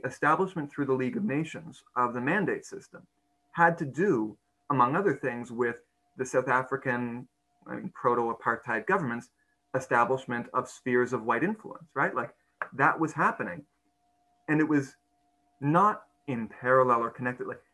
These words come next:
it, the same personnel, the same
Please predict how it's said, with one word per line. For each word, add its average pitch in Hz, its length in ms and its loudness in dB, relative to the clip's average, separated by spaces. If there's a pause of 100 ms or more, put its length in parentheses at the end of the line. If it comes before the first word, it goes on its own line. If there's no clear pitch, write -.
(140)
it, 135 180 0
the 143 140 0
same 160 680 0
personnel, 139 920 -2 (300)
the 127 100 2
same 151 500 0